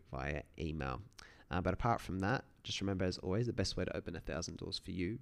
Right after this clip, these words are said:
is to concentrate on opening doors for others. In other words, who are you gonna go serve?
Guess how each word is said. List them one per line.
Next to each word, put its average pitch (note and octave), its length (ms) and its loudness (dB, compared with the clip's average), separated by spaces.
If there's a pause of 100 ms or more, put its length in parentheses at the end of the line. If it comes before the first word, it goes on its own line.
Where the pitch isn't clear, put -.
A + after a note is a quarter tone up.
(120)
is - 140 -10
to - 100 -14
concentrate - 520 -4
on - 140 -8
opening - 360 -2
doors D2 240 -2
for - 160 -8
others. F#2+ 400 2 (420)
In D#2+ 80 -4
other D#2+ 160 -2
words, D#2+ 380 -2 (580)
who - 60 0
are D2 40 2
you D2+ 140 0
gonna E2 220 2
go C#2 100 0
serve? G2+ 540 2